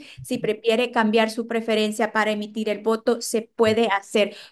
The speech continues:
¿Cómo se puede obtener ese documento para cambiar esta preferencia, doctor Celaya?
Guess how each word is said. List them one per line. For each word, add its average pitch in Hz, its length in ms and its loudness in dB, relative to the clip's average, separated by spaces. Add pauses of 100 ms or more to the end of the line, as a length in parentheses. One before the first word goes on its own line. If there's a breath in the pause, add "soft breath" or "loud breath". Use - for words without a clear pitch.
¿Cómo 294 280 8
se 330 120 4
puede 269 500 6
obtener 233 800 0
ese 247 300 0
documento 254 960 0
para 214 340 2
cambiar 226 400 0
esta 262 240 -4
preferencia, 240 640 2
doctor 220 280 -2
Celaya? 208 480 0